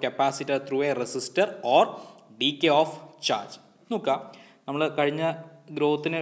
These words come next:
discuss ചെയ്ത അതേ figure തന്നെയാണ് ഈ ഒരു ഫിഗറും, വ്യത്യാസമൊന്നുമില്ല. പക്ഷേ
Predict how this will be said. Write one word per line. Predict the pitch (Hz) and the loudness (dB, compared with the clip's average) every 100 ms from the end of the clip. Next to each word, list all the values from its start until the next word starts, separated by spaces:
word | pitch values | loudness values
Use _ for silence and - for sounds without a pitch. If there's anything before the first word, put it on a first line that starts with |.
| 147 | -4
discuss | 143 156 151 | -4 -4 -2
ചെയ്ത | 147 139 | -2 0
അതേ | 143 156 147 | 2 0 -2
figure | 143 143 143 | -2 -2 -2
തന്നെയാണ് | 139 135 139 131 | -2 -6 -6 -6
ഈ | 139 | -6
ഒരു | 135 | -6
ഫിഗറും, | 127 123 185 - - - _ _ _ _ _ - | -6 -6 -8 -14 -20 -20 _ _ _ _ _ -12
വ്യത്യാസമൊന്നുമില്ല. | 123 135 127 139 127 113 147 - - - - | -6 -2 -2 -4 -8 -6 -8 -10 -20 -16 -4
പക്ഷേ | 202 | 0